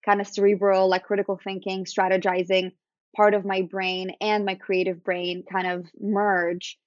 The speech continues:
And he asked me if I would wanna start a company together, and that's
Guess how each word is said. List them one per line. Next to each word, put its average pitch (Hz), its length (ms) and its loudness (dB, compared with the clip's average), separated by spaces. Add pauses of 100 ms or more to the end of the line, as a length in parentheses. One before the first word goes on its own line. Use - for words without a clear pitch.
(320)
And 196 320 0
he 214 100 -2
asked 190 260 2
me 202 100 -4
if 185 80 -8
I 180 400 0 (260)
would 202 180 0
wanna 190 180 -2
start 190 220 -2
a 185 40 -4
company 262 420 -2
together, 175 580 0
and 185 280 -4 (100)
that's 185 240 4